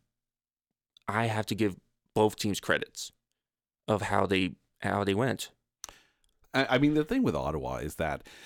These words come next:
Speaker 2: this is the team that, of course, had the biggest drop from last year.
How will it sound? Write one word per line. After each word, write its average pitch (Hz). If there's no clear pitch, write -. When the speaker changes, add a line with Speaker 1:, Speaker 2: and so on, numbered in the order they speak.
Speaker 2:
this 160
is 202
the 185
team 101
that, 82
of 87
course, 85
had 82
the 95
biggest 92
drop 73
from 82
last 67
year. 53